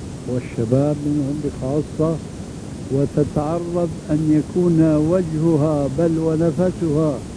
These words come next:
مع نفس الطبيب المعلم وفي مكان واحد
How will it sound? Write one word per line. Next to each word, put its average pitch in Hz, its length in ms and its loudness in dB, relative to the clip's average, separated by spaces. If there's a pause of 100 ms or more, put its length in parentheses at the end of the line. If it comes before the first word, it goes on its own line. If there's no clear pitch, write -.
(500)
مع 151 240 0
نفس 156 420 -2 (680)
الطبيب 160 640 2
المعلم 156 880 4 (520)
وفي 135 240 4 (120)
مكان 139 580 0
واحد 113 400 -2